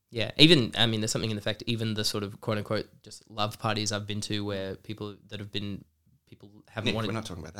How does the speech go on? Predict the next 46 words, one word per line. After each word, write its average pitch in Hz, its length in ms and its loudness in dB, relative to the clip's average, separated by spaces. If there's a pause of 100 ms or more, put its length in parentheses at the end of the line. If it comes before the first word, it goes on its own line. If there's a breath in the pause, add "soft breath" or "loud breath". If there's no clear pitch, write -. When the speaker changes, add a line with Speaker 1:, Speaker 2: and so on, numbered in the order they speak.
(140)
Speaker 2:
that. - 20 -8
<laughs> - 640 2
Speaker 1:
where 120 120 6
people 127 260 4
haven't 123 220 6
wanted 113 220 4
to 117 60 0
get 107 200 2
married, 107 420 0 (500 loud breath)
but, - 160 2 (160)
um, 110 380 -4 (140)
yeah, 113 140 6
it 104 120 -6
was 107 140 -10 (200)
like, - 200 -8 (120)
like 101 160 -10
your, 101 100 -6 (200)
your 104 120 -12
friend's 104 260 -6
ten-year 104 320 -4
thing. 101 220 -6 (380 loud breath)
The 110 80 -4
ones 117 180 2
of 104 60 -2
those 104 160 4
I've 110 120 -2
been 107 160 -2
to, 101 220 -2 (300 loud breath)
they 107 100 0
still 104 360 0 (920)
springboard 113 600 0
off - 120 -6
a 117 40 -2
basic 101 380 0
wedding 98 360 -4
format. 95 420 -6 (580)
Speaker 2:
Yeah, 98 380 8 (200)
Speaker 1:
You 107 120 -2
Speaker 2:
yeah. 101 140 6
Speaker 1:
know? 180 100 2
Speaker 2:
Look, 98 280 -2 (280)
there 98 100 0
was 90 120 0
a - 20 -4
cheese 87 280 0
board. 80 260 -4